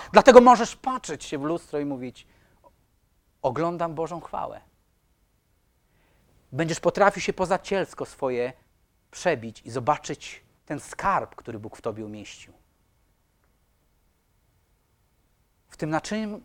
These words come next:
naczyniu glinianym, którym jest twoje ciało. Obraz Chrystusa w nas. Pamiętacie, to jest tytuł kazania. Bogu od samego początku, moi drodzy, chodziło o to,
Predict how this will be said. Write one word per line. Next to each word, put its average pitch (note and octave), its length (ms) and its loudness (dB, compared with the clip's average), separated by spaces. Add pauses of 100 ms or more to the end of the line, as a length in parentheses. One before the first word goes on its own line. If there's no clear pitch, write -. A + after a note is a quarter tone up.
(240)
naczyniu F3 440 -6
glinianym, D3 600 -6 (580)
którym C3 240 -6
jest - 260 -10 (340)
twoje C#3 220 2
ciało. F#2+ 360 0 (2000)
Obraz C4 580 12
Chrystusa A#3+ 560 0
w G3 60 -2
nas. F#3 260 0
Pamiętacie, F3 420 -6
to F#3 60 -8
jest - 120 -12
tytuł F3+ 200 -10
kazania. C3 460 -6 (2500)
Bogu A#3+ 500 10 (260)
od F#3+ 140 4
samego B3+ 420 8
początku, A#3 560 4
moi D#3+ 220 0
drodzy, B2+ 400 2
chodziło G3 480 4
o G3+ 140 12
to, A#2 280 2